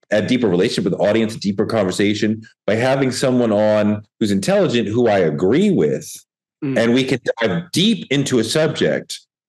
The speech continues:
Speaker 1: rather than debating up here.
Speaker 2: Mm, Drew,
Speaker 1: And it
Speaker 2: mm.
Speaker 1: stays shallow, right? And
Speaker 2: That's deep.
Speaker 1: y-, you know, like, i-, if, if, you know, to, let's go back to Drake. If I had somebody,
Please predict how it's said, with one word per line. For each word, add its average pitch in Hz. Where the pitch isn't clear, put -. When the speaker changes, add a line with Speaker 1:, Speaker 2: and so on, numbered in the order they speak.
Speaker 1:
rather 131
than 113
debating 113
up 107
here. 170
Speaker 2:
Mm, 151
Drew, 143
Speaker 1:
And 147
it 143
Speaker 2:
mm. 135
Speaker 1:
stays 127
shallow, 113
right? 98
And 104
Speaker 2:
That's -
deep. 127
Speaker 1:
y-, 143
you 151
know, 101
like, 107
i-, 127
if, 135
if, 127
you 127
know, 113
to, 104
let's 113
go 117
back 113
to 127
Drake. 135
If 110
I 110
had 135
somebody, 117